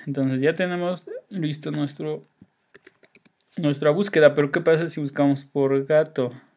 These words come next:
Listo, empieza a funcionar. Pero aún necesitamos decirle al usuario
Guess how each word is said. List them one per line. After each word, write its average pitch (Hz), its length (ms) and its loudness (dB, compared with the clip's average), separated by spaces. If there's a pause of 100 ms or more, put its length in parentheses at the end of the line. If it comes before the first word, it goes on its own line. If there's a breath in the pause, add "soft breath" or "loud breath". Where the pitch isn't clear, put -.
(1400)
Listo, 151 800 0
empieza 139 320 -2
a 135 40 -4
funcionar. 139 680 -2 (1500)
Pero 147 140 4
aún 156 140 2
necesitamos 156 480 -2
decirle 139 360 -2
al 135 120 -2
usuario 147 480 -2